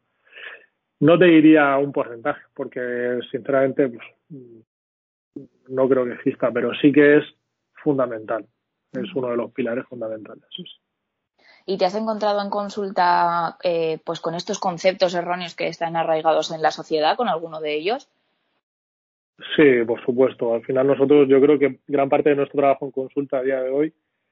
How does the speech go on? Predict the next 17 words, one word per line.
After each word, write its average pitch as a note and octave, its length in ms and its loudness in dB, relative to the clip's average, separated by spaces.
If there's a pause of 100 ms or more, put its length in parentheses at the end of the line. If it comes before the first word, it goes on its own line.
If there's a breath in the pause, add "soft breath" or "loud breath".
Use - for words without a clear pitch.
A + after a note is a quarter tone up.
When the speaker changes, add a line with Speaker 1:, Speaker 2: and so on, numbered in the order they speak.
(160)
Speaker 1:
eh, C3 520 -2 (520)
es C#3 200 -2 (380)
desmitificar C3 760 0
este C3+ 200 0
tipo C3+ 300 6
de, B2+ 500 2 (300)
de C3 240 -2
creencias D3+ 600 4
que A#2+ 460 -2
al B2 200 -4
final C3+ 260 -4
de C#3 80 2
tanto C#3 260 0
repetirse, C3+ 580 -2
pues A2+ 220 -6
se C3 100 -4
han, B2+ 340 0